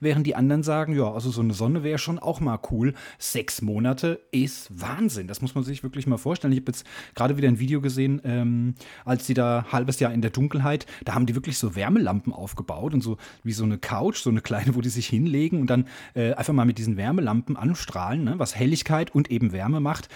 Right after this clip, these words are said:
wo man wirklich mal das Gefühl wenigstens hat, man liegt in der Sonne. Also das ist schon, wollen wir uns hier, glaub ich, mal nicht so beschweren, hier,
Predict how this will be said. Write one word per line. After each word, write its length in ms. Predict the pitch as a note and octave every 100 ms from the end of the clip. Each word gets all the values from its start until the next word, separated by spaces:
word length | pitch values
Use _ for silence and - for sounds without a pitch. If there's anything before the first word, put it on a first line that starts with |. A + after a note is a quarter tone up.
| -
wo 80 | B2+
man 140 | B2+ B2+
wirklich 240 | B2+ A#2+
mal 200 | B2+ A#2+
das 180 | A2 -
Gefühl 420 | A#2 - C4+ C#4
wenigstens 360 | B2+ G#2+ - -
hat, 160 | G#2+
man 120 | A2+
liegt 300 | G#2+ F3+ -
in 120 | - A2
der 140 | G2
Sonne. 320 | G2 F#2 C#3+ - - - - -
Also 160 | D3
das 160 | A#3 A3
ist 120 | G3+
schon, 340 | F3+ F3+ E3+ C#3+ C3+
wollen 220 | C#3 C4+
wir 80 | G3
uns 160 | F#3+ -
hier, 180 | F#3+
glaub 220 | D#3 D3 D#3+
ich, 100 | D3+
mal 100 | C3+
nicht 200 | E3 -
so 80 |
beschweren, 400 | C3 B2 B2 E3+
hier, 640 | D3+ A#2+ A#2+ B2 B2 A#2+